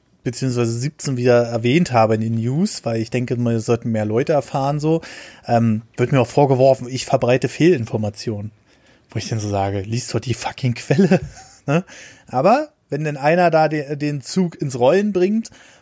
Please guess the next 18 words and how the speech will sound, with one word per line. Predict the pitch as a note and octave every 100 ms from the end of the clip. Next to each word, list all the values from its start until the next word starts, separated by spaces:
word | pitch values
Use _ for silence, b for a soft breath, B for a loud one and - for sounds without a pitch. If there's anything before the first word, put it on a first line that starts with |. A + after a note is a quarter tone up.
| b -
und, | D#3 D3+ D3 C#3
äh, | C#3 C3+
die | C#3
Leute | C#3 D#3+
darauf | C#3+ B2+ B2+
aufspringen, | - F#3+ - - D3 D3+
ohne | D3 D#3
sich | C#3 C3
weiter | B2+ D#3
zu | C#3+ D3+
informieren, | C#3 D3 C3+ C#3+ C#3+
dann | C3+
passiert | A#2+ B2 - C#3+
sowas | A#2+ A2 G#2
halt | A2+ G#2+
schnell. | - A2 A2+ B2+ B B B B B
Und, | B2 A#2+ A#2 A#2
ähm, | A#2 A2 A2